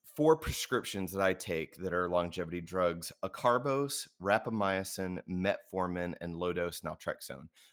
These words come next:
Low-dose naltrexone is really interesting 'cause regular naltrexone is a, um, uh, an anti-, uh,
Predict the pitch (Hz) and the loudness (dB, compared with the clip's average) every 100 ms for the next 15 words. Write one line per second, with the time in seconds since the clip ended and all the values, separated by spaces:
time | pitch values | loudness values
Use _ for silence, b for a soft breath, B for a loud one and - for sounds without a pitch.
0 | b 110 139 185 160 143 131 123 - 90 | b 4 4 2 0 0 0 -2 0 0
1 | 82 92 98 87 85 90 87 90 107 123 | 0 -2 -2 -2 -4 -8 -6 0 2 2
2 | 117 101 90 90 - 85 - 90 82 80 | 0 0 0 -2 -4 -4 -4 -4 -4 -6
3 | 85 _ _ _ - 98 92 - 92 90 | -10 _ _ _ -4 -4 -4 -4 -2 -2
4 | 87 90 82 78 82 _ _ _ _ _ | 0 -2 -4 -8 -14 _ _ _ _ _
5 | _ _ _ - 90 85 - 98 92 104 | _ _ _ -8 -6 -6 -4 -4 0 2
6 | 110 - 104 98 92 87 87 - _ _ | 0 0 0 2 2 2 -2 -8 _ _
7 | _ _ _ 92 90 82 73 64 | _ _ _ -4 0 0 0 -2